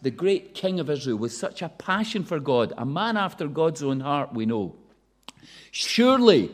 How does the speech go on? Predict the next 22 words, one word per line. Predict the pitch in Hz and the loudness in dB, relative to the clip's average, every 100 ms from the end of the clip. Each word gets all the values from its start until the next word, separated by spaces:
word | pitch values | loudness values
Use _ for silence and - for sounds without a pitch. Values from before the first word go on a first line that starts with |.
| - | -10
surely | - - 202 208 185 | -8 2 6 6 6
it | 143 | 0
was | 127 117 | -2 0
going | 147 | 0
to | 131 | 0
be | 117 | -2
him | 120 135 | 0 0
that | 104 | 0
was | 104 95 | -4 -4
going | 127 | -2
to | 110 | -2
be | 107 | -2
able | 104 | -4
to | - | -6
build | 92 104 90 | -6 -6 -6
the | |
temple. | 82 95 90 78 - | -10 -10 -10 -14 -20
Surely | - 262 277 226 | -12 -8 -6 -4
it | 143 | -4
would | 120 113 | -4 -6
be | 104 | -8
him. | 87 | -12